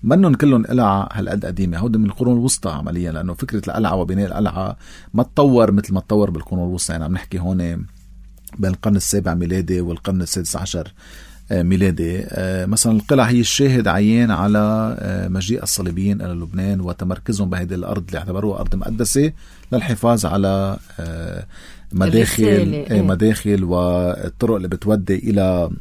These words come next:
Speaker 1: آه، إلى المدينة المقدسة، إلى، إلى أورشليم. ولكن في عنا، آه، القصص التانية اللي مخفية، يعني، اللي هي منا ظاهرة ومش عاطينا كتير أهمية. طبعًا، هون مش عم نحكي عن نهر الكلب، كان هو محطوط على الخريطة. ولكن في عنا،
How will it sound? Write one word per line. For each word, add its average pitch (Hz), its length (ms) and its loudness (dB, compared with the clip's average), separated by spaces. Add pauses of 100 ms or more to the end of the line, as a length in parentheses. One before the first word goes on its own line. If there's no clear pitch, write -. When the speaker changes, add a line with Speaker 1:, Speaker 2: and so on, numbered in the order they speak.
(140)
Speaker 1:
آه، 82 240 -2
إلى 90 280 -2
المدينة 87 340 0
المقدسة، 90 540 -2
إلى، 82 480 -6
إلى 85 340 -6 (120)
أورشليم. 90 560 -2 (540)
ولكن 160 260 4
في 135 140 0
عنا، 123 440 4 (500)
آه، 98 220 2
القصص 117 420 -2
التانية 139 260 2
اللي 123 140 6
مخفية، 110 640 0 (120)
يعني، 78 180 -10
اللي 85 240 -6
هي 107 80 0
منا 113 240 4
ظاهرة 98 420 0
ومش 98 320 -2
عاطينا 101 280 -2
كتير - 280 -4
أهمية. 85 520 -4 (460)
طبعًا، 98 200 4
هون 98 80 4
مش 98 120 -2
عم 92 100 2
نحكي 101 180 0
عن 87 80 0
نهر 92 140 0
الكلب، 98 360 2 (280)
كان 90 140 -4
هو 101 120 0
محطوط 101 340 -4
على 85 120 -2
الخريطة. 87 580 -4 (500)
ولكن - 240 2
في - 140 0
عنا، 131 500 4